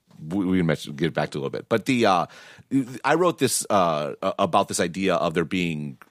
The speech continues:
'cause I think something people really misunderstood about the iPhone, w-, you know, way back when. I mean, this is back when I started, and, uh, you know, people were talking about the iPhone d-, disruption and, and et cetera, et cetera, whatever. Uh, the iPhone is a unique product in that it's not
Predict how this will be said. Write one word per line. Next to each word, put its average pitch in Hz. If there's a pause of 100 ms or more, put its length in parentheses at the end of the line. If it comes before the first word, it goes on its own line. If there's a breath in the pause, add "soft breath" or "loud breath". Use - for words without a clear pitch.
(100)
'cause 113
I 180
think 196
something 170
people 110
really 92
misunderstood 85
about 80
the 76
iPhone, 85 (300 loud breath)
w-, 92
you 120
know, 104
way 120
back 113
when. 80
I 73
mean, 92
this 101
is -
back 90
when 90
I 80
started, 69
and, 69 (380 soft breath)
uh, 71
you 85
know, 76
people 98
were 85
talking 78
about 76
the -
iPhone 73
d-, 80 (160)
disruption 73
and, 65
and 67
et 73
cetera, 73
et -
cetera, 65
whatever. 55 (340 loud breath)
Uh, 110
the 98
iPhone 165
is 110
a 95
unique 98
product 90
in 82
that 80
it's -
not 117